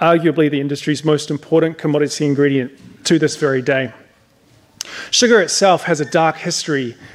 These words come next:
in, uh, European, uh, society. Uh, King, King Louis the fourteenth, the Sun King in France, uh, banned, uh, smiling in his court because of the poor dental health that this abundance of sugar, uh, brought to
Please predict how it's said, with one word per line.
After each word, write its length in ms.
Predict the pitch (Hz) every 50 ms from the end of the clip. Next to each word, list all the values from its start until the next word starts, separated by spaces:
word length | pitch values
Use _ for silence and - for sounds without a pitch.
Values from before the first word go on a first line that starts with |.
| - - _
in, 320 | - 170 156 151 147 143 143 -
uh, 260 | 147 143 139 139 156 151
European, 760 | 143 156 160 147 147 - - 170 165 160 151 147 143 135 135 - - - - _
uh, 420 | - 160 147 143 135 135 131 131 -
society. 800 | - - 160 - - 147 143 151 147 156 151 143 135 123 117 - - - - - - - - - -
Uh, 200 | - 156 147 139
King, 460 | 139 - - 190 180 170 160 156 165 - - 185
King 220 | - - 208 196 175
Louis 200 | 160 170 170 156
the 80 | 143
fourteenth, 480 | - - 165 156 - - 170 151 127 -
the 60 | -
Sun 300 | - - - 165 160 165
King 260 | - - 165 156 139
in 60 | 135 135
France, 720 | - - - 180 185 165 135 120 - - - - - - - - -
uh, 140 | 180 156 139
banned, 680 | 131 123 - 160 151 151 156 151 143 143 131 - 180 -
uh, 260 | 160 139 131 131 135
smiling 540 | 131 - - 170 156 151 160 156 147 135 131
in 80 | 127 127
his 160 | 135 123 -
court 340 | - - 175 151 131 - - - - _ _ - - - - - -
because 280 | - 147 - 160 151 131
of 100 | 143 127
the 80 | 143 143
poor 280 | - - 180 160 147
dental 380 | 139 147 151 156 147 - 143 127
health 400 | 123 143 135 127 123 - - -
that 260 | - 147 139 127 135
this 160 | 139 139 - -
abundance 480 | 135 - 143 139 139 139 139 127 -
of 80 | 127 113
sugar, 460 | - - - 160 143 143 131 120 - - - - - - - - - -
uh, 240 | 156 139 135 135 131
brought 540 | 131 - 151 147 143 139 139 - - 185
to 400 | - - - 151 139 135 127 127